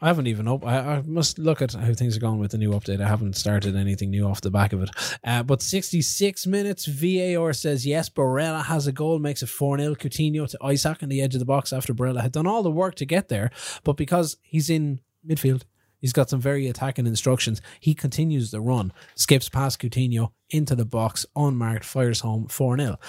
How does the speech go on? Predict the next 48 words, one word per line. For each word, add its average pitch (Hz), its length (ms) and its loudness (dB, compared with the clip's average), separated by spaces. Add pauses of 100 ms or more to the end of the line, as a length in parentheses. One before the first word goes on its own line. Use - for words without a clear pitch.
(240)
Esposito 156 680 0
comes 147 260 -2
on 147 180 0
for 127 240 -6
Isak. 139 300 0
That's 135 160 -2
the 123 100 -2
bench 123 300 0
emptied. 120 320 -2 (400)
And 123 160 0
then 127 160 2
<laughs> - 20 -4
the, 143 380 0
the 139 160 0
advice 139 340 0
is 131 100 -6
like, 123 180 2 (160)
"Hey, 175 140 4
do 135 80 -2
you 143 40 -2
know 170 120 0
what 160 80 0
we're 139 60 0
doing? 135 160 2
We're 120 80 0
so 147 180 -2
far 131 180 0
ahead. 117 260 2
We 113 60 -4
should 123 160 -4
just 123 160 -2
start 113 140 0
playing, 113 200 0
like, 101 180 -2
long 107 200 0
ball 104 220 0
and 95 100 -2
slow 101 220 0
the 98 80 2
whole 104 180 0
game 101 200 -2
down 101 220 0
and 98 100 0
everything 101 280 0
else." 95 220 -2
So - 160 -12
we 359 100 0
do. 359 140 2